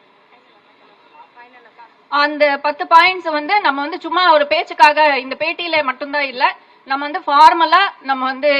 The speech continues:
சி எம் சார், அஹ், கிட்ட போய் அவங்கள மீட் பண்ணி, "சார் பாருங்க, இந்த மாதிரி விஷயங்கள் நீங்க இம்ப்ளிமெண்ட் பண்ணா இன்னும் விமன் சேஃப்டி வந்து இன்னும் ஸ்ட்ராங் ஆகும், நமக்கு வந்து இன்னும் பாதுகாப்பு வந்து ஸ்ட்ராங் ஆகுன்ற ஒரு இதுல,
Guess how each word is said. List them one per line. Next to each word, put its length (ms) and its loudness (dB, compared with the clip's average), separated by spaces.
சி 100 -12
எம் 200 -4
சார், 260 -4
அஹ், 640 0
கிட்ட 260 -6
போய் 320 0
அவங்கள 360 -2
மீட் 240 -4
பண்ணி, 340 -4
"சார் 260 0
பாருங்க, 540 0
இந்த 260 -10
மாதிரி 320 0
விஷயங்கள் 460 -6
நீங்க 220 -10
இம்ப்ளிமெண்ட் 540 -6
பண்ணா 320 0
இன்னும் 480 -6
விமன் 280 -8
சேஃப்டி 640 -4
வந்து 400 -4
இன்னும் 340 -4
ஸ்ட்ராங் 360 6
ஆகும், 420 6
நமக்கு 360 2
வந்து 320 0
இன்னும் 220 -6
பாதுகாப்பு 600 4
வந்து 300 -6
ஸ்ட்ராங் 280 4
ஆகுன்ற 760 0
ஒரு 460 -6
இதுல, 240 2